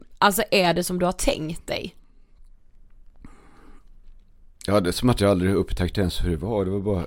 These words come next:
Speaker 1: Ja.
Speaker 2: hela tiden som, som jag, i min föreställning.
Speaker 1: Ah.
Speaker 2: Att jag liksom f-, f-, levde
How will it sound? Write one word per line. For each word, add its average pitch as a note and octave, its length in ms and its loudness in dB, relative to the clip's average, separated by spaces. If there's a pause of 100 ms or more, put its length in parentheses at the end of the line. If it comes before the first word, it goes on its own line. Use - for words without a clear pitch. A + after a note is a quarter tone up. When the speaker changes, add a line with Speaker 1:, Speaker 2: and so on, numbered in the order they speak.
Speaker 1:
Ja. G#2+ 100 -6
Speaker 2:
hela F#2+ 180 2
tiden F#2+ 300 0
som, F2+ 220 -2
som F2 240 -2
jag, E2+ 180 -4 (200)
i E2+ 100 -4
min E2+ 160 0
föreställning. F2 800 0 (380)
Speaker 1:
Ah. E3 220 -2 (760)
Speaker 2:
Att - 180 -10
jag D#2+ 60 -2
liksom D2+ 360 -4 (840)
f-, - 280 -16 (800)
f-, - 260 -14
levde D#2+ 440 2